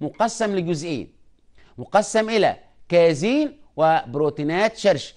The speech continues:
الكلام ده أنت خدته في سنة تانية. الكازين له اسم تاني، اسمه كازينات فوسفات الكالسيوم الغروية.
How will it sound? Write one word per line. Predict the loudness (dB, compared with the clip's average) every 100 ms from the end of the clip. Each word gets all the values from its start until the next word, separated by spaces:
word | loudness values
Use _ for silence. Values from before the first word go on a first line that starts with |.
| _
الكلام | _ -2 0
ده | -2
أنت | -4
خدته | -4 -4
في | -4
سنة | -2 -2
تانية. | 2 2 0 -6 -12 _ -20 _ -8
الكازين | -2 2 2 2 0 0 -2 -10 -20 -20 -8
له | 0 4 4 4 -2
اسم | -2 -4 -4
تاني، | -2 -2 0 -4
اسمه | -4 -4 -6 -8 -20 -6
كازينات | 0 2 2 0 -2 -2 0 0 0 -2
فوسفات | -8 -8 -8 -8 0 4 4 2 -4
الكالسيوم | -6 -6 -4 -4 -4 -4
الغروية. | 0 4 6 4 0